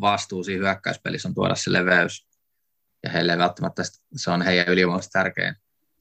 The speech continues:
tärkein rooli, ja välttämättä kauheasti muuta ei, ei sit ole.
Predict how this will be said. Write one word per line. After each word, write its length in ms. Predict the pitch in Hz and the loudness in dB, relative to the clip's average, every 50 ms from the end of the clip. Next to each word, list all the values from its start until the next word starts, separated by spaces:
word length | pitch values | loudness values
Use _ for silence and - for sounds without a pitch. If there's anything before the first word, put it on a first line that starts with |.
| _ _ - | _ _ -4
tärkein 440 | - 101 101 101 98 95 90 87 87 | 0 0 2 2 2 0 0 0 0
rooli, 240 | 95 92 87 87 85 - - | -2 -2 -2 -2 -4 -6 -10
ja 100 | 85 - _ _ - | -12 -14 _ _ -6
välttämättä 480 | - 50 - - - - - - - 95 | -4 -4 -4 -6 -8 -10 -8 -8 -8 -4
kauheasti 360 | 95 95 95 95 - - 98 | -2 -2 -2 -2 -4 -6 -4
muuta 300 | 92 90 - 95 92 - | -4 -2 0 0 0 0
ei, 200 | 92 90 - _ _ _ _ _ _ _ _ _ _ _ _ _ _ - | 0 -2 -6 _ _ _ _ _ _ _ _ _ _ _ _ _ _ -10
ei 160 | - 85 - | -6 -4 -4
sit 220 | - 98 92 - - | -4 -6 -8 -8 -6
ole. 420 | - - 101 101 104 98 95 104 | -4 -2 0 4 4 4 4 2